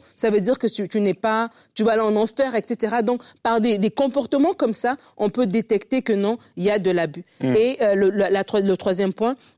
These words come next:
Speaker 1: euh, je l'ai dit tout à l'heure, c'est la, lorsque la personne se met au niveau de Dieu. On doit nous encourager à savoir que le, le, le seul intermédiaire, le seul chemin, c'est Jésus.
Speaker 2: Alléluia.
Speaker 1: C'est Jésus qui est le chemin, la vérité et la vie.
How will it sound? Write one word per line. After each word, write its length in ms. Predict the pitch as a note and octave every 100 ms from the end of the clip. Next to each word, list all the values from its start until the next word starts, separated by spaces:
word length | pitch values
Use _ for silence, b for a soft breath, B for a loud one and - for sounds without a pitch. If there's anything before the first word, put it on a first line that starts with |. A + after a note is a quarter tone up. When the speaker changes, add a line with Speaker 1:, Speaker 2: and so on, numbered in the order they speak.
| F#3+
Speaker 1:
euh, 120 | F#3+
je 100 | E3+
l'ai 120 | G3+
dit 160 | F3 A3
tout 140 | B3
à 120 | G#3
l'heure, 180 | F#3 A3+
c'est 100 | -
la, 120 | G3+
lorsque 280 | F3 G#3+ -
la 140 | A3 F#3
personne 360 | F3 - A3
se 120 | -
met 280 | F#3+ F#3+ G#3 - b
au 120 | G3+
niveau 280 | G3+ G3 F#3
de 120 | F3
Dieu. 220 | D#3+ D#3 D#3
On 120 | G#3
doit 140 | G3+ C#4+
nous 180 | C4+
encourager 440 | A3+ G#3 G3+ F#3 G#3+
à 60 |
savoir 380 | G#3 F#3+ F#3 G3+
que 100 | - F#3+ b b
le, 240 | F#3+ G#3+
le, 300 | G3+ F#3 E3+ D#3+ b -
le 140 | F#3+
seul 280 | - C#4+ C#4+
intermédiaire, 640 | A#3 G3+ G3+ F3+ D#3 D#3
le 100 | E3
seul 220 | F#3 D4+ D4
chemin, 340 | - G#3+ E3+ B -
c'est 120 | A3
Jésus. 320 | F#3 F3+ E3 E3
Speaker 2:
Alléluia. 100 | -
Speaker 1:
C'est 100 | G3+
Jésus 280 | G#3 G3
qui 100 | B3+
est 20 | A#3+
le 80 |
chemin, 300 | G3+ G#3+ G#3
la 120 | G3+ F3+
vérité 360 | F3 E3+ -
et 40 | F3+
la 140 | E3
vie. 120 | D#3